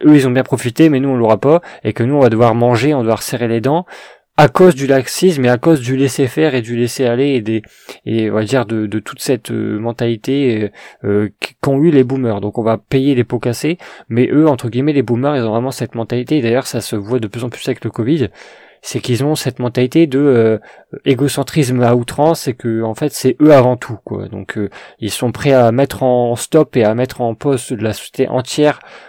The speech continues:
euh, pour se protéger et protéger leur santé. Euh, et même si ça tue les, les commerces des jeunes et ça tue l'activité des jeunes et leurs études, et cetera,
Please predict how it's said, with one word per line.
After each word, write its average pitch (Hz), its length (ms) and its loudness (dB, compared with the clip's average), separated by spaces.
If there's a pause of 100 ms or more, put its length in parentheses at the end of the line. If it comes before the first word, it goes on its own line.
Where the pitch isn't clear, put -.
(160)
euh, 110 160 2
pour - 280 -6
se - 80 -12
protéger 143 580 0
et 123 80 0
protéger 123 460 -4
leur 123 180 0
santé. 151 460 -2 (440)
Euh, 107 600 0
et 110 80 -2
même 143 180 2
si - 200 -6
ça 135 200 2
tue 175 320 -4
les, 143 140 4
les 131 200 2
commerces 135 420 -2
des 127 140 2
jeunes 135 320 2
et 113 60 -2
ça 120 300 -4
tue - 180 -10
l'activité 123 540 -2
des 117 160 2
jeunes 127 320 0
et 107 60 -2
leurs 101 260 -4
études, 123 280 -4
et 117 80 -2
cetera, 117 480 -4